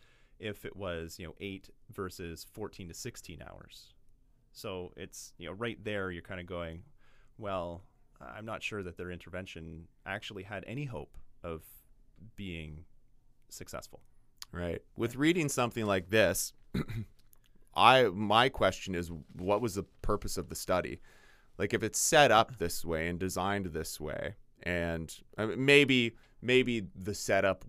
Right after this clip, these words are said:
Speaker 2: was not how it was or-, originally intended, but just how it shook out once they started recruiting people. And at that point, <laughs> it's like, you're funded, you're, you're going through with it.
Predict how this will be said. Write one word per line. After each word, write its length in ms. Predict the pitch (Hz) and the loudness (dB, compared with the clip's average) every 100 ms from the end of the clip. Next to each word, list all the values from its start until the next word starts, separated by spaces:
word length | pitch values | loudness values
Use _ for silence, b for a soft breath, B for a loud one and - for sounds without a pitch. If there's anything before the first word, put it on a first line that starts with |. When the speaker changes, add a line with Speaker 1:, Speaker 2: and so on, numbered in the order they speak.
| - | -6
Speaker 2:
was 220 | 101 90 | -4 -2
not 240 | 95 92 90 | 0 0 2
how 220 | 90 90 | 0 0
it 40 | |
was 200 | 90 87 | -2 -4
or-, 140 | 87 76 - - | -6 -8 -14 -8
originally 420 | 90 92 87 87 | -4 -2 -4 -6
intended, 520 | 87 - 104 92 80 - | -6 -4 -4 -2 -4 -6
but 100 | 87 | -6
just 200 | 90 - | -6 -2
how 200 | 87 80 | -2 -2
it 80 | |
shook 300 | - 95 85 | -4 -6 -2
out 180 | 90 87 | 0 0
once 220 | 80 87 | -2 -6
they 80 | 98 | -6
started 400 | 87 85 87 87 | -4 -2 -2 -2
recruiting 420 | 82 - 104 90 85 | -6 -6 -4 -4 -6
people. 260 | 85 87 | -8 -6
And 100 | 87 | -4
at 100 | 82 | 0
that 220 | 98 98 - | 2 2 0
point, 300 | 92 82 - | -4 -4 -8
<laughs> 80 | - | -14
it's 120 | - - | -12 -10
like, 260 | - - - | -6 -4 -4
you're 120 | 98 | 0
funded, 480 | - 120 117 113 101 | 6 6 6 2 0
you're, 120 | 113 - | -2 -2
you're 220 | 196 165 | -2 4
going 340 | 160 156 131 | 6 6 4
through 280 | - 147 143 | 0 4 4
with 180 | 127 92 | 4 2
it. 180 | 82 | -4